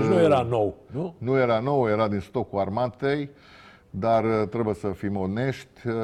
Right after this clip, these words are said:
Speaker 2: și să recunoaștem, chiar dacă era un aro vechi, pe vremea aia nu se găseau coliere dacă aveai probleme la motor, era
Speaker 1: Helmut, ce înseamnă
Speaker 2: legat.
Speaker 1: veche? Avea cinci mii de kilometri sau cincizeci de mii?
Speaker 2: Cred că avea și o sută.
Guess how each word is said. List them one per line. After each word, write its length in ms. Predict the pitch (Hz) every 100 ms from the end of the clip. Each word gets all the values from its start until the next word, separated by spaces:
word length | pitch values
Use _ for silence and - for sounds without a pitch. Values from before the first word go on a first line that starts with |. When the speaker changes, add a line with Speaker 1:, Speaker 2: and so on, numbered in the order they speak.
| 107
Speaker 2:
și 160 | - -
să 100 | 104
recunoaștem, 680 | 98 92 90 90 85 143 151
chiar 180 | 113 95
dacă 260 | 85 85
era 160 | 87 92
un 260 | 85 87 90
aro 260 | 92 82 80
vechi, 280 | 113 95 - - - - - - _ _ _ -
pe 60 | 87
vremea 280 | 90 90 92
aia 80 |
nu 100 | 92
se 120 | 92 90
găseau 420 | 87 87 92 85
coliere 500 | 87 85 95 107 90
dacă 320 | 82 80 85 82 98 92 92 -
aveai 180 | 87 92
probleme 420 | 90 85 95 95
la 100 | 90
motor, 360 | 87 82 98
era 100 | 87 127
Speaker 1:
Helmut, 200 | 156 143
ce 100 | 127
înseamnă 340 | 175 151 160 117
Speaker 2:
legat. 160 | 120
Speaker 1:
veche? 260 | 113 95 101
Avea 300 | 101 127 131
cinci 360 | - 151 131 104
mii 140 | 131
de 120 | 131
kilometri 600 | 127 127 113 170 202 196
sau 160 | 160 156
cincizeci 480 | - 147 110 110 95
de 120 | 101
mii? 160 | 90 71 - - - - - - - - 101
Speaker 2:
Cred 200 | - 92
că 80 | 92 87
avea 120 | 90
și 140 | -
o 80 | 90
sută. 280 | - 87